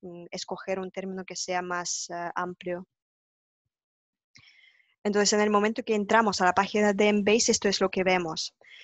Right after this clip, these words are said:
Vamos a ver rápidamente los botones que se encuentran aquí, ¿vale? Esto es lo que vosotros vais a ver cuando tengáis el acceso y espero que, que lo te-, tengáis pronto.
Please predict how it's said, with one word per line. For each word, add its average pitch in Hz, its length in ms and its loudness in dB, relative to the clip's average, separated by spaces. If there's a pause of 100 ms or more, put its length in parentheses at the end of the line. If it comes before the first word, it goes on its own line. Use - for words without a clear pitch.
(640)
Vamos 190 360 4
a 196 60 4
ver 185 100 4
rápidamente 185 480 0
los 175 140 -2
botones 180 420 -2
que 175 180 -10
se - 140 -12
encuentran 175 400 -12
aquí, 170 220 -18
¿vale? 208 260 -8 (360)
Esto 208 180 -2
es 220 100 0
lo - 60 4
que 202 100 0
vosotros 190 460 -4
vais 190 260 -4
a 175 80 -6
ver 175 140 -10
cuando 190 240 -4
tengáis 175 380 -6
el 185 40 -4
acceso 175 640 -8
y 185 140 -6
espero 175 340 -6
que, 175 760 -8 (160)
que 185 120 -2
lo 180 100 2
te-, - 220 -12
tengáis 175 340 -6
pronto. 180 400 -10